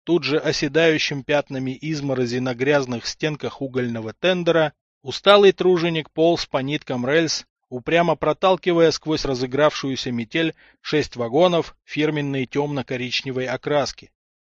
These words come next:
«Куда прёшь, малёк? Пшёл отсюда!» Последнюю пару метров поезд одолел исключительно на инерции многотонного состава,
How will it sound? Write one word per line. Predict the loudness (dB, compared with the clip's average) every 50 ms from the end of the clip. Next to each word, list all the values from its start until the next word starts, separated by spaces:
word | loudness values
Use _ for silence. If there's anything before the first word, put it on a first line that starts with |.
| _ _ _ _ _
«Куда | -6 -2 2 4 2 4
прёшь, | 4 4 6 6 6 4 2
малёк? | -2 -2 0 0 -2 -2 _ -16 _
Пшёл | -4 0 2 4 4 4 2
отсюда!» | 0 -2 -6 -8 -8 -8 -10 -14 -18 _ _ _ _ _ _ _ _ _ _ _ _
Последнюю | -8 -6 -6 -4 0 0 0 0 0 2 2 2 2 2
пару | 2 2 2 4 4 2
метров | 0 0 0 0 0 0 0 -2 -2 -2 -6 _ _ _ _
поезд | 4 6 6 6 6 4 2 -2
одолел | -4 0 0 0 2 2 2 2 2 0
исключительно | 0 -2 -4 -4 -4 -2 -4 -2 0 0 0 0 -2
на | -2 -2 0 0
инерции | 0 0 0 0 0 0 -2 -4 -4 -2 -2
многотонного | -2 -2 -2 -2 -2 -2 -2 _ -4 -4 -4 -2 -2 -2 -2 -2 -2
состава, | -2 -2 -4 -4 -4 -6 -8 -8 -8 -8 -8 -12 -14